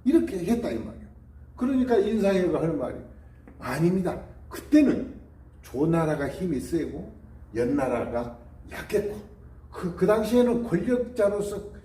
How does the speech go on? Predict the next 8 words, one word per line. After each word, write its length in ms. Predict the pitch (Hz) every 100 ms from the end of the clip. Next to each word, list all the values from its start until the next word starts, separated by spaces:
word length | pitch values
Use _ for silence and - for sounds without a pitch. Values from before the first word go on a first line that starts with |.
| -
중용이 500 | - 170 214 320 233
돼 120 | 160 160
있었지만은 680 | - - - 147 127 120 - - - -
이제는 520 | 175 175 156 135 - - -
왕으로부터 680 | 120 127 117 - - 104 -
버림을 400 | 139 180 233 208
받고 320 | 165 - 165
있는데 600 | 139 131 120 131 - -